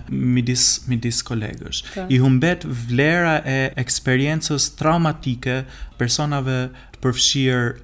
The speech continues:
Speaker 1: në on rape, në luftë, në tortur, kur ne i marrim këto koncepte që kanë lindur për kondemnuar persona të fuqishëm dhe për t'i, për t'i hequr nga skena publike, kur i për-, edhe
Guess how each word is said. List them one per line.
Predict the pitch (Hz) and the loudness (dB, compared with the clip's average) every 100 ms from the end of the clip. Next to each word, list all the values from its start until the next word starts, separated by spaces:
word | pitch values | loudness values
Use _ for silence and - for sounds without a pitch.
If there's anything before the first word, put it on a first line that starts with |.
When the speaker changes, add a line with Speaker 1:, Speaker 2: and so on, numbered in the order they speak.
| - | -2
Speaker 1:
në | 120 120 120 - - | 0 2 0 -2 -2
on | 117 107 | 0 2
rape, | 107 143 156 151 - - | 2 4 4 0 -6 -2
në | 123 113 101 | 2 4 4
luftë, | 127 180 170 - - - - | 6 6 2 -10 -14 -16 -10
në | - 110 110 107 107 - - - | -6 -6 -4 -6 -8 -14 -18 -14
tortur, | - 120 110 - 180 185 185 185 - - | -4 0 0 0 2 2 0 -4 -10 -6
kur | - 135 127 | 2 4 4
ne | 143 165 - | 2 0 -2
i | - 123 | -2 0
marrim | 139 156 147 139 135 135 - | 0 0 -2 -4 -4 -10 -20
këto | - - 165 | -12 -2 -2
koncepte | 170 160 - 156 135 | 0 -2 -2 -2 -4
që | - | -4
kanë | - 117 113 | 0 0 2
lindur | 147 202 165 139 127 - | 4 4 4 2 0 -4
për | - 139 127 131 - - | 0 2 2 -2 -8 -20
kondemnuar | - 127 123 123 131 139 127 117 - | -4 0 2 2 2 2 2 0 -4
persona | - 120 - 131 120 | -4 0 0 0 -2
të | - | -4
fuqishëm | 110 - 120 - 117 110 - - - | -6 -2 0 0 0 -2 -8 -20 -8
dhe | 117 120 | -4 -2
për | 131 131 | -2 -2
t'i, | 120 113 - - - | 0 0 -4 -14 -10
për | - | -6
t'i | 120 110 | -2 2
hequr | 170 175 | 2 2
nga | 139 127 | 0 0
skena | - 131 117 | -2 -2 -4
publike, | 110 110 110 160 196 196 - - - | -4 -6 -4 -6 -6 -10 -14 -20 -20
kur | - 135 | -2 0
i | 139 | 2
për-, | 135 120 | -2 -4
edhe | 131 131 127 | -6 -4 -2